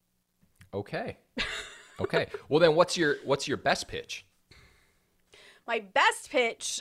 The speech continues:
Speaker 2: is actually from last year where I pitched something to Sony, and it was at the very beginning of the pandemic. So we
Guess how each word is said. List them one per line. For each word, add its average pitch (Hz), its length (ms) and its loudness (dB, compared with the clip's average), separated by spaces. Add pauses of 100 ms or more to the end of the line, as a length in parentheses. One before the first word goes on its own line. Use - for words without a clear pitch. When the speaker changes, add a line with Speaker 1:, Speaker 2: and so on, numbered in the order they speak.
Speaker 2:
is 220 180 -4
actually 214 920 0 (340)
from 214 220 -6
last 196 360 2
year 233 440 4
where 202 100 2
I 196 60 0
pitched 233 280 -6
something 214 380 -8
to - 120 -16
Sony, 214 840 -4 (540)
and 214 760 0 (800)
it 226 480 -2
was 220 160 -6
at 226 100 0
the 220 120 -4
very 277 480 2
beginning 220 560 -2
of 196 120 -6
the 190 120 -4
pandemic. 190 680 -6
So 196 680 -4 (280)
we 208 140 -12